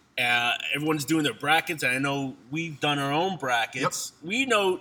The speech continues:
Speaker 1: jack shit about college basketball.
Speaker 2: I know that there's people that throw a ball into a hoop. That's about it.
Speaker 1: And I, I know that some of these guys go to the N B A and, uh, some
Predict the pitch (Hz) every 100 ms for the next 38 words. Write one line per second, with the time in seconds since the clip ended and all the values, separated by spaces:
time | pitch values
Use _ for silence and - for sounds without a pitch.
0 | - 175 185 185 - - 226 185 147 151
1 | 151 - 160 156 156 147 185 180 - -
2 | - - _ _ 127 143 151 143 131 135
3 | 127 - - 165 151 131 131 135 131 117
4 | 127 123 113 131 117 135 - - _ _
5 | 117 - 117 110 95 - - 143 151 156
6 | 151 160 170 175 165 160 156 - 180 175
7 | 170 143 156 151 135 151 147 139 139 123
8 | 143 175 190 156 135 143 139 139 143 -
9 | 151 165 170